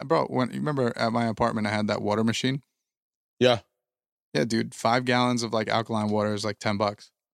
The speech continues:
Speaker 2: Those, those water machines are great. You dr-, do drink more
Speaker 1: Amazing.
Speaker 2: water.
Speaker 1: For sure, bro. When you could just walk over and just hit a button and you just have, like,
Speaker 2: Right
Speaker 1: a
Speaker 2: in front of
Speaker 1: fucking
Speaker 2: you.
Speaker 1: full cup of water,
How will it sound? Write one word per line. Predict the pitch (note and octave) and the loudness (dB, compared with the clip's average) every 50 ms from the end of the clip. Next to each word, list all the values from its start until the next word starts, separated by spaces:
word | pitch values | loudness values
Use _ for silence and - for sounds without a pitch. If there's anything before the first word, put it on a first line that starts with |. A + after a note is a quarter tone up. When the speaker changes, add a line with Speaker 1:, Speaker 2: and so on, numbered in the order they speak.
| - | 2
Speaker 2:
Those, | - D3+ D#3+ E3 B2+ | 4 4 4 4 4
those | B2 C3+ D3 C#3+ C#3+ | 4 4 4 6 6
water | C#3+ D3 D3+ | 4 4 4
machines | D#3 C#3 - C#3+ C3 A2 | 2 2 2 2 4 4
are | G#2+ G2 | 4 4
great. | G2+ A2+ G#2+ | 4 4 4
You | D#2+ G#2 A2+ A#2+ B2+ | 4 2 2 2 2
dr-, | A#2+ G2+ G#2 G#2+ | 0 -2 -2 0
do | G#2+ A#2+ B2 B2 | 2 4 4 6
drink | A#2 A#2+ B2 A2 A2 | 6 6 6 6 6
more | A2+ A2+ | 6 6
Speaker 1:
Amazing. | A2 G#2 G2+ | 6 6 6
Speaker 2:
water. | G2+ G2+ G2 F#2+ F#2 - - | 6 4 4 2 0 -4 -4
Speaker 1:
For | - F#3+ | -2 -2
sure, | F3+ - - D#4 B3 - F#2+ | 0 0 0 0 0 0 -2
bro. | F2+ G#2+ A2+ B2+ | 0 2 2 2
When | C#3+ C#3+ | 2 2
you | C#3 C3+ | 0 0
could | F3+ | 0
just | D#3+ D#3+ B2 A#2+ | 0 -2 -2 0
walk | A2+ A#2 A#2+ C3 - A#2 | 2 2 2 4 4 4
over | A#2 A#2+ A#2+ B2+ C3 | 4 4 6 4 4
and | B2 | 4
just | A#2 A2 - | 4 2 2
hit | B2 A#2+ | 0 0
a | G#2+ | 2
button | F#2+ A#2 - A2 A#2 | 2 2 2 2 2
and | B2 A#2+ A2+ A2 | 2 2 2 2
you | A2 | 0
just | G2+ G2+ | -2 0
have, | - A2 G#2+ G2+ | 0 0 0 0
like, | G#2 G2+ | 2 2
Speaker 2:
Right | B2 C3 | 2 2
Speaker 1:
a | A2+ | 2
Speaker 2:
in | G2+ | 2
front | A#2+ A#2 A#2+ A2+ | 4 4 4 4
of | G#2 | 2
Speaker 1:
fucking | F#2+ G2+ | 0 -4
Speaker 2:
you. | - _ | -8 _
Speaker 1:
full | _ - - - B2 A2+ A2 A2 | _ -14 -4 0 0 0 0 -2
cup | - - A#2 G#2 - | -2 0 -2 0 0
of | A2+ G2 F#2 | -4 -8 -2
water, | F#2+ G2 G2 G2 G#2+ A2 A2+ | 0 2 2 2 2 0 -2